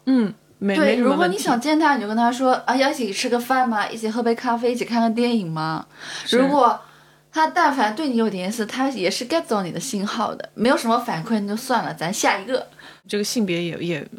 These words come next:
Speaker 1: 可以互换嘛。
Speaker 2: 对。
Speaker 1: 你约他两次、三次，他还不出来，那基本上可能也是对你没什么兴趣了，
Speaker 2: 是的。
Speaker 1: 就自己也能明白。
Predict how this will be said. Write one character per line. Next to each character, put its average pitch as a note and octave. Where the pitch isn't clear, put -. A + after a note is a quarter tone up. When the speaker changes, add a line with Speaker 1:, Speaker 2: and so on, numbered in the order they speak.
Speaker 1:
可 -
以 F#3
互 G3
换 F#3
嘛。 F2+
Speaker 2:
对。 D#3+
Speaker 1:
你 G3
约 A#3
他 C4
两 E3+
次、 A#3
三 A#3+
次， A3+
他 G#3
还 F#3+
不 G#3
出 A3+
来， E3+
那 G3+
基 G#3
本 F3+
上 F3
可 F#3
能 F#3
也 F#3+
是 -
对 G#3
你 F3+
没 E3
什 -
么 -
兴 -
趣 F3
了， -
Speaker 2:
是 A3
的。 -
Speaker 1:
就 G3
自 F3+
己 E3+
也 D#3+
能 D#3+
明 D#3+
白。 C#3+